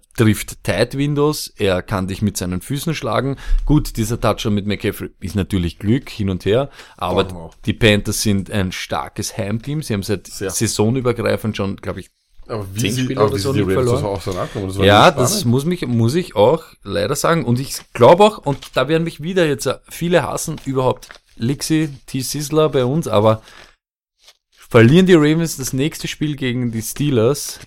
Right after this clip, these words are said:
Speaker 1: ist es für mich over. Dann sind sie eins drei in der Division, sch-, stehen schlecht da, glaub ich, mit vier fünf oder so
Speaker 2: Lam-,
Speaker 1: insgesamt.
Speaker 2: Lamar Jackson Time?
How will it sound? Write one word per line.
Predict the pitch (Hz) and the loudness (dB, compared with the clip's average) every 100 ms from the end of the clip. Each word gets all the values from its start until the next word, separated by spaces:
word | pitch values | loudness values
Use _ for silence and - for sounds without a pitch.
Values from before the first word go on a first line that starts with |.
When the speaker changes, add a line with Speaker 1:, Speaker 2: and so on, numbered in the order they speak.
| - | -6
Speaker 1:
ist | 110 | -4
es | 110 | -4
für | - | -2
mich | 113 104 85 | -2 -2 -2
over. | 98 98 90 - | -4 -6 -8 -8
Dann | 101 | -6
sind | 98 104 | -4 -4
sie | - | -4
eins | 107 120 123 | -2 -2 -2
drei | 107 107 | -2 0
in | 110 | 0
der | 110 | -2
Division, | 113 113 135 160 151 _ - - - _ _ _ | -4 -4 -4 -6 -6 _ -20 -20 -20 _ _ _
sch-, | - 104 | -12 -10
stehen | - 107 101 - - | -6 -6 -6 -10 -20
schlecht | - - - 104 123 - | -18 -16 -6 -4 -4 -6
da, | 98 110 131 | -6 -4 -4
glaub | 120 117 | -4 -6
ich, | 113 | -6
mit | 107 | -8
vier | - 131 | -4 -4
fünf | 123 - 139 135 | -2 -4 -4 -4
oder | 127 131 | -4 -4
so | 107 | -4
Speaker 2:
Lam-, | 107 | -4
Speaker 1:
insgesamt. | 110 104 104 | -2 0 2
Speaker 2:
Lamar | 101 107 | 2 0
Jackson | - 101 - 95 | 0 -4 -4 -10
Time? | 107 135 | -8 -8